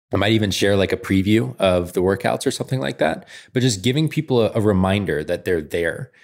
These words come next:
'cause otherwise they have to just return to your website or follow you on social or whatever. So that's the first thing.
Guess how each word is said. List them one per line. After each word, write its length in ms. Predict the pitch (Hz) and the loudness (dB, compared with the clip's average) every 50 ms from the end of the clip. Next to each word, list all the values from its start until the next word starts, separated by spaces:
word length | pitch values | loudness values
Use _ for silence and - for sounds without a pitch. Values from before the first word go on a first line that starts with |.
| _ _ _ - | _ _ _ -8
'cause 120 | - 107 | -2 0
otherwise 380 | 127 135 135 113 110 107 92 - | 2 4 4 4 4 2 2 2
they 80 | 113 | 2
have 140 | 101 98 92 | 2 0 0
to 80 | - 92 | -2 -6
just 180 | 95 92 - | -6 -6 -4
return 280 | - 92 - - 95 92 | -4 -6 -6 -4 -4 -2
to 60 | 92 | -2
your 120 | 90 90 85 | 0 0 0
website 480 | 85 82 - - - 92 85 85 80 | 0 0 -2 -2 -4 -2 0 0 -2
or 80 | 85 78 | -4 -4
follow 240 | - - 80 80 82 | -4 -2 0 0 0
you 160 | 82 82 80 | -2 -4 -6
on 120 | 78 78 | -8 -8
social 380 | - - - 80 73 - - 82 | -10 -8 -8 -8 -8 -6 -8 -6
or 80 | 76 | -6
whatever. 460 | 76 76 73 73 71 - - 127 - _ _ - - - - - - - - - - - - - - _ _ _ _ | -6 -6 -8 -8 -8 -6 -8 -8 -10 _ _ -20 -20 -20 -20 -20 -20 -20 -20 -20 -20 -20 -20 -20 -20 _ _ _ _
So 100 | - 151 | -4 -2
that's 140 | - - - | -2 0 -2
the 40 | |
first 220 | 151 - 117 - - | -2 0 0 -2 0
thing. 300 | - 110 127 131 123 | 0 0 -2 -2 -4